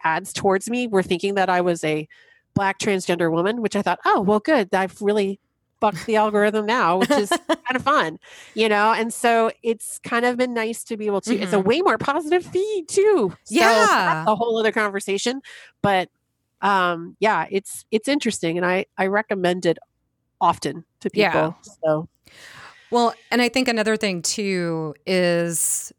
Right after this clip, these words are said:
Speaker 2: and I, I have a hard time with this. I will be completely transparent. And the,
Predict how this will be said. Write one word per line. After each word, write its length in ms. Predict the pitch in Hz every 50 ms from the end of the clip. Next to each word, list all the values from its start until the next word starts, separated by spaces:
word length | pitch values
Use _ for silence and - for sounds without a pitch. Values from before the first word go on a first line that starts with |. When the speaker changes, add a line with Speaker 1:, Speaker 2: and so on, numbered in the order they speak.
| _ _ _
Speaker 2:
and 180 | 226 226 220 196 -
I, 320 | - 226 226 233 247 247 175 - _ _
I 140 | - 196 208
have 480 | 240 247 226 240 277 285 294 294 294 262
a 260 | 285 269 254 233 233
hard 340 | - - - 233 226 220 208
time 240 | - 233 214 214 214
with 160 | 196 180 170 -
this. 300 | - 165 170 165 - -
I 220 | 175 175 180 185
will 180 | 160 170 185 180
be 160 | 180 208 196
completely 520 | - 202 185 - - 202 190 170 180 190 196
transparent. 840 | - - 202 180 180 180 - - - - 180 175 156 151 131 - - - - - - - - - - _ _ - _ _ _ _
And 320 | - 233 233 233 233 226
the, 460 | 180 233 226 226 220 214 214 208 196